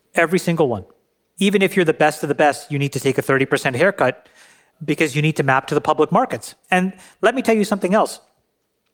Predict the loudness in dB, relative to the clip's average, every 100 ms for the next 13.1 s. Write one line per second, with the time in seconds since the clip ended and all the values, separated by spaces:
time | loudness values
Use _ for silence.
0 | _ -20 _ _ _ _ -8 0 2 4
1 | 2 2 2 4 4 2 0 0 -2 0
2 | 0 2 0 2 2 2 0 -4 -12 _
3 | _ _ -2 2 2 0 -2 -4 -2 -4
4 | -4 -8 0 0 0 -10 -16 -4 0 0
5 | 0 0 2 2 0 2 0 2 0 2
6 | 0 -2 -14 -14 -16 -18 _ -20 -12 -2
7 | 0 0 2 2 2 2 0 2 2 2
8 | 2 0 0 2 2 2 -2 -2 0 2
9 | 0 -2 -2 -4 -4 -4 -4 -8 -4 2
10 | 4 4 2 0 -6 -20 _ -4 -4 0
11 | 0 2 2 0 0 2 2 0 -6 -10
12 | -2 2 2 2 0 0 0 -2 -6 -8